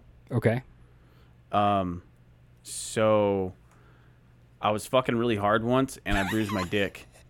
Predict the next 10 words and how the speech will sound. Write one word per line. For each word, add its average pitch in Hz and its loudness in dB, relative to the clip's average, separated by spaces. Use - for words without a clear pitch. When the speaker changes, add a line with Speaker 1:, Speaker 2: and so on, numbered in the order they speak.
Speaker 2:
The 110 0
end. 101 -4
Um, 110 2
<laughs> - -6
uh, 107 2
I've, 143 6
I've 151 6
never 180 4
made 156 4
up, 147 4